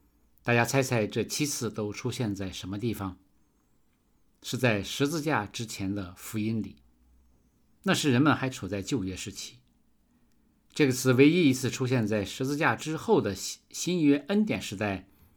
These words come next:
是在希伯来书第七章，而那也是在复述亚伯拉罕向麦基洗德奉献的故事。所以如果要想在新约教义的基础上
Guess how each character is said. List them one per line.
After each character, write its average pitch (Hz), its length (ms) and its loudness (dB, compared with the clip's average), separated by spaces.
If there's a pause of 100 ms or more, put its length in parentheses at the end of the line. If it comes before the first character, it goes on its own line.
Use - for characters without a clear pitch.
(160)
是 - 140 -6
在 104 380 2 (140)
希 - 180 0
伯 135 100 0
来 117 100 2
书 120 140 -4
第 107 140 -6
七 - 180 0
章， 98 260 0 (1080)
而 131 160 2
那 180 320 4
也 113 200 -4
是 165 220 -6
在 107 460 0 (320)
复 - 200 0
述 151 340 2
亚 95 200 -8
伯 120 120 -6
拉 143 120 4
罕 156 400 -2
向 104 320 -8
麦 113 200 -2
基 104 200 -6
洗 95 280 -8
德 98 360 -8
奉 107 260 -10
献 101 200 -10
的 85 80 -14
故 92 180 -14
事。 - 240 -12 (1900)
所 147 200 6
以 135 120 8
如 139 280 4
果 117 240 4
要 110 360 2
想 101 280 -4
在 110 160 0
新 185 320 0
约 156 160 4
教 143 300 2
义 120 160 0
的 95 80 -6
基 113 160 -6
础 95 140 -8
上 95 320 -4